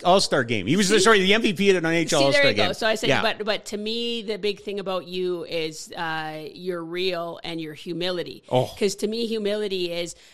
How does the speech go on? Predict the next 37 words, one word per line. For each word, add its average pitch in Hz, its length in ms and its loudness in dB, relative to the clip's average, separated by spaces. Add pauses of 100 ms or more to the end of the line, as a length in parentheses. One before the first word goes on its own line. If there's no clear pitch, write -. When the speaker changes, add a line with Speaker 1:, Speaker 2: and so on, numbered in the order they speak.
Speaker 2:
not 196 360 -4
that 190 220 -2
you're 175 380 -2
better 185 540 -2 (100)
or 214 240 -2
worse 180 280 -6
than 160 100 -8
anyone, 160 400 -6
that 156 120 -6
we're 165 160 -6
all 170 220 -2
humans 170 460 -4
together 165 420 -2
in 160 100 -2
this 156 140 -6
experience. 160 500 -6
And 160 160 -6
John 165 280 -2
Garrett, 156 460 -8
to 165 100 -12
me, 156 160 -6
is, - 400 -14
is - 340 -14
incredible - 480 -12
there. - 240 -12
Speaker 1:
For 160 160 4
those 139 220 6
who 120 80 0
don't 113 220 0
know, 104 100 -2
John, 101 400 0
obviously 98 400 0
the 90 100 -4
color 95 280 -2
analyst 92 280 -2
on 92 120 -6
Vancouver 87 560 -8